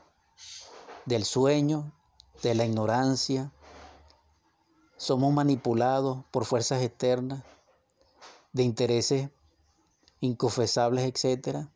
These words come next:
y somos candidatos seguros para el abismo, para el averno, para el Hades. Aquí es donde necesitamos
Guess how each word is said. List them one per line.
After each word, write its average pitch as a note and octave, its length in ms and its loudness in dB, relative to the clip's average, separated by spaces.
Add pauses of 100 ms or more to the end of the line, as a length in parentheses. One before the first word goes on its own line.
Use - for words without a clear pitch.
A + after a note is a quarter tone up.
(480)
y A#2+ 80 0
somos B2+ 320 -2
candidatos A#2+ 520 0
seguros B2 520 -2 (960)
para A#2+ 160 2
el A#2 80 4
abismo, B2+ 520 2 (320)
para A#2 140 0
el A2+ 80 0
averno, B2 580 2 (400)
para A2+ 200 2
el A2 100 2
Hades. G#2+ 380 0 (3250)
Aquí C3 340 2
es F3 80 4
donde F#3+ 220 4
necesitamos C#3+ 840 0